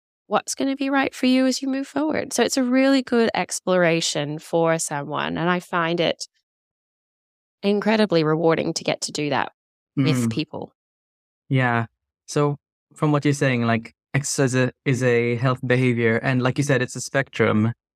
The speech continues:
Speaker 2: just like our food, uh, our relationship with food, really. But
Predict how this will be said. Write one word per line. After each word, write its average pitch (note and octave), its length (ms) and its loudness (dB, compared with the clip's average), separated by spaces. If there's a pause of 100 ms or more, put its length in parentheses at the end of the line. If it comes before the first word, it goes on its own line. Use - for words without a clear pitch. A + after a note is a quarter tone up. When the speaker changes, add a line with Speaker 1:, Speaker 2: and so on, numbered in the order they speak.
Speaker 2:
just C#3+ 160 0
like C#3+ 140 0
our B2 120 4
food, A2+ 380 0 (560)
uh, A#2 200 0
our B2+ 140 2
relationship B2+ 520 0
with A#2 120 -4
food, A2+ 380 0 (100)
really. A#2 420 2 (420)
But D3+ 120 0